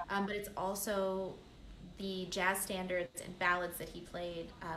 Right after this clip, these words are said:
we do Just Friends, Star Eyes. Um, it was really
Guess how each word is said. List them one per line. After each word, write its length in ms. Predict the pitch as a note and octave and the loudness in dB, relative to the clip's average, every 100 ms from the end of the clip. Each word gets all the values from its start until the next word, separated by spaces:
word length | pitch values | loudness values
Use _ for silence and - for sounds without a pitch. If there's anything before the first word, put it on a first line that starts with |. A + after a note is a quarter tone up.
| E3 | -4
we 80 | E3 | -6
do 120 | F3+ F3+ | -6 -6
Just 280 | F#3 F#3 - | -4 -4 -2
Friends, 600 | D4+ C#4+ C4+ B3+ B3 - - - - | 0 2 2 2 2 -2 -14 -18 -6
Star 500 | - - - G3+ G#3 | -4 -2 4 6 6
Eyes. 680 | G#3 G3 F#3+ F#3 F#3+ F#3 - - - - - - | 6 6 4 2 0 -4 -6 -8 -18 -18 -18 -2
Um, 440 | F#3 F3+ F3+ F3 F3 - - - | 2 4 2 -2 -4 -10 -16 -4
it 100 | B3+ | 2
was 140 | B3+ A3 G3+ G3+ | 4 2 0 0
really 460 | A3+ B3+ C4 C4 | 4 4 6 4